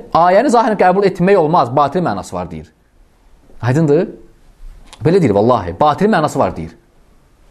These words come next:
Və deyir, ayə mütəşabihdir. Yəni,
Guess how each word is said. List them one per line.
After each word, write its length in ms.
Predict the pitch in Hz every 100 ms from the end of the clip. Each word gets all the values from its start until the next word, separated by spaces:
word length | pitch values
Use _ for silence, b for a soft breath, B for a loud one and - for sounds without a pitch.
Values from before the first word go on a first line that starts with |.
| _ - b b b b b b _ -
Və 100 | 226
deyir, 160 | 240 277
ayə 220 | 208 233 240
mütəşabihdir. 680 | 220 180 208 147 - 85 - _ _ _ _ _ _ _ _ _ _ _ _ -
Yəni, 180 | 147